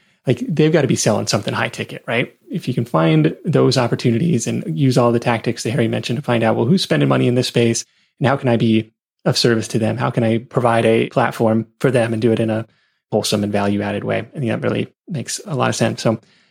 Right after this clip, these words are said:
again, notes and links are at sidehustlenation dot com slash Harry. Lots of links in this one. Again, lots of great resources.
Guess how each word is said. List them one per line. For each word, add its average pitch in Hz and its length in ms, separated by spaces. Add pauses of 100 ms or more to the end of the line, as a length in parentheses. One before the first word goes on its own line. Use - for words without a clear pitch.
again, 175 400
notes 175 220
and 165 100
links 185 240
are 175 140
at 170 120
sidehustlenation 180 760
dot 160 200
com 165 180
slash 147 240
Harry. 175 360 (200)
Lots 160 260
of 165 80
links 151 220
in 143 80
this 139 160
one. 165 140
Again, 139 180
lots 139 240
of 143 40
great 139 160
resources. 135 560